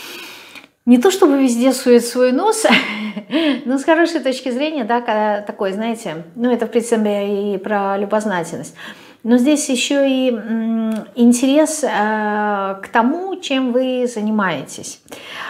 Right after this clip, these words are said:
Вот. Ну и где-то, где-то видят вас, а, почему-то незрелого ребёнка. Интересно, почему? Почему вас видят незрелой личностью?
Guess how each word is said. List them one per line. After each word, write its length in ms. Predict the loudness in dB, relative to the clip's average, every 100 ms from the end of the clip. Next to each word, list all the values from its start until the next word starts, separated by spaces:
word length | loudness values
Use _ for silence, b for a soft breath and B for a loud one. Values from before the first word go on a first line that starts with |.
| B
Вот. 340 | -2 2 2 4
Ну 140 | 2
и 300 | 4 2 0
где-то, 480 | 0 2 2 4 2
где-то 300 | 2 -2 0
видят 340 | 0 0 0
вас, 340 | 0 -2 -4 -2
а, 360 | 0 0 -2
почему-то 640 | -4 -6 -6 -6 -2 0 2
незрелого 640 | 0 -2 0 2 4 4
ребёнка. 680 | 4 4 2 2 -2 -6 -6 -10 -8
Интересно, 760 | -6 -2 -2 -4 -4 -6 -6 -6
почему? 440 | -6 -2 -2 -2
Почему 300 | -4 -6 -4
вас 240 | -2 -2 -2
видят 220 | -6 -6
незрелой 540 | -6 -4 -2 0 0
личностью? 560 | -2 -4 -2 -2 -2 -4